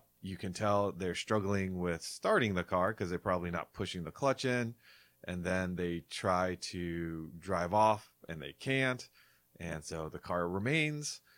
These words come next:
Uh, fortunately, the owner of the Boxster is recovering,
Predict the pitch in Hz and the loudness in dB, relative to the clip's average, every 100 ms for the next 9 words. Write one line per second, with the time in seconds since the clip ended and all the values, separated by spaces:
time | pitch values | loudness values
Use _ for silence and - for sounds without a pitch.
0 | _ - 80 - 117 120 107 104 104 98 | _ -6 -6 2 2 2 -2 0 0 0
1 | 92 90 98 98 95 92 - 92 90 78 | -2 -2 0 0 0 0 0 0 -2 -4
2 | 87 98 87 - - 95 90 90 - 85 | -2 0 0 -2 -6 -4 -2 -2 -4 -8
3 | 78 76 - 110 107 104 98 | -8 -10 2 4 4 0 -4